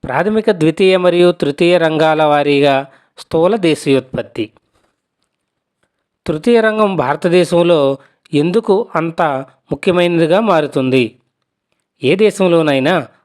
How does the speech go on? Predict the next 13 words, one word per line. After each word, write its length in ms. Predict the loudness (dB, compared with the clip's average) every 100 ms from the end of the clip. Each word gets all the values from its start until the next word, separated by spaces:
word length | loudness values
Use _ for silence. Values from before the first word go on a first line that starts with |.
| _ -4
ఆసుపత్రులు, 800 | -4 -2 -4 -2 0 2 0 -2 _ -10
విద్యా 280 | -6 -2 -2
సంస్థలు, 600 | 0 -2 -2 0 0 0 _ _ _ -8 -2
పోస్ట్ 320 | -2 -2 0
మరియు 300 | 0 2 2
టెలిగ్రాఫ్ 540 | 2 0 0 0 0
సేవలు, 520 | 0 0 2 2 0 -4 _ _ _ -2
పోలీస్ 300 | 0 -2 -2
స్టేషన్లు, 640 | -2 0 -2 0 0 -2 _ _ _ -2
కోర్టులు, 540 | 0 2 0 0 -2 _ _ _ -2
గ్రామ 300 | -2 0 -2
పరిపాలనా 600 | -2 -6 -4 -2 -2 -2
సంస్థలు, 600 | -2 -4 0 0 2